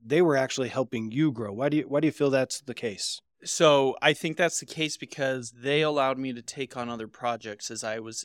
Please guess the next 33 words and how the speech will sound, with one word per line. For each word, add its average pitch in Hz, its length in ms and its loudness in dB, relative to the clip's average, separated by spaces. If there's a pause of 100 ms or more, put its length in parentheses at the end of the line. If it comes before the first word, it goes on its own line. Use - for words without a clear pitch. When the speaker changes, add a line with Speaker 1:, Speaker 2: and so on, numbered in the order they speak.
(140)
Speaker 2:
able 135 340 -4
to 123 160 -12
grow 131 320 -2
them 123 220 -4
into 117 220 -8
positions 113 440 -10
where 117 100 -2
I 110 40 -6
could - 160 -18
trust - 400 -4
them 117 200 -8
to - 140 -12
do 127 240 -8
their 110 160 -6
jobs. 113 600 -8 (400)
It 127 80 -2
was 120 120 -6
able 127 600 -2
to - 160 -6
allow 120 280 0
me 123 180 -4
to 117 140 -8
focus - 460 -6
on 120 240 -10
other 127 240 -6
things 113 500 -8
that - 140 -10
may 120 280 -6
not 113 400 -8
have 120 140 -12
seemed 110 520 -6
as 117 160 -10
important 110 720 -12